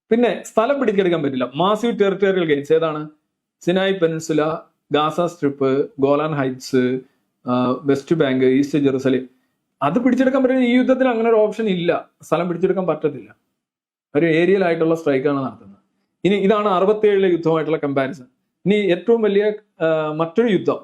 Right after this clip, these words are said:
ഇസ്രായേലിന് ഏറ്റവും വലിയ ഒരു സർവൈവൽ യുദ്ധമായിരുന്നത് എഴുപത്തിമൂന്നിലെ യോം കിപ്പൂർ ആണ്. യോം കിപ്പൂർ വാറിലെ ഇസ്രായേലിന്റെ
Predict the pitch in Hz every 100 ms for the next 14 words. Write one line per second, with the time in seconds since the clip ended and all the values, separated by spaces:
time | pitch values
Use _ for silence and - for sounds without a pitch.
0 | _ 147 170 165 165 165 165 165 185 180
1 | 170 170 165 165 147 160 196 190 165 175
2 | 165 160 160 180 - _ _ _ - 175
3 | 208 208 175 165 185 196 226 214 - 170
4 | 135 110 _ _ - - _ _ 156 220
5 | 220 240 254 240 226 214 214 214 202 190
6 | 196 190 196 185